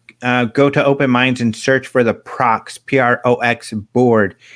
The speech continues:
and you'll find some really great cases. So, for instance, uh,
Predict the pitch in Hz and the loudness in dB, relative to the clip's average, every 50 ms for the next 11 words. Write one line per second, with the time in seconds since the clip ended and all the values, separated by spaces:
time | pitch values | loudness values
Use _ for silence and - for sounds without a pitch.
0 | - _ - 127 135 139 127 - - 139 135 135 131 123 - 131 123 120 120 117 | -16 _ -2 0 0 0 0 0 0 0 0 0 -2 -2 -2 0 0 2 2 2
1 | 113 113 117 131 147 156 151 143 127 117 107 98 - - _ - 117 117 120 127 | 2 2 2 4 4 4 4 4 2 2 0 -2 -6 -10 _ -6 -2 0 2 2
2 | 123 113 104 - - - 113 107 98 90 - 92 80 - - - 127 135 - - | 2 2 0 -2 -4 -2 -2 -2 -2 -4 -8 -10 -12 -12 -10 -10 -10 -10 -8 -6
3 | - 131 135 135 131 127 - - 131 120 107 - - - _ _ - - _ _ | -2 -2 0 0 -2 -4 -4 -2 0 0 0 -2 -6 -14 _ _ -20 -20 _ _
4 | _ _ 120 117 120 | _ _ -4 -4 -2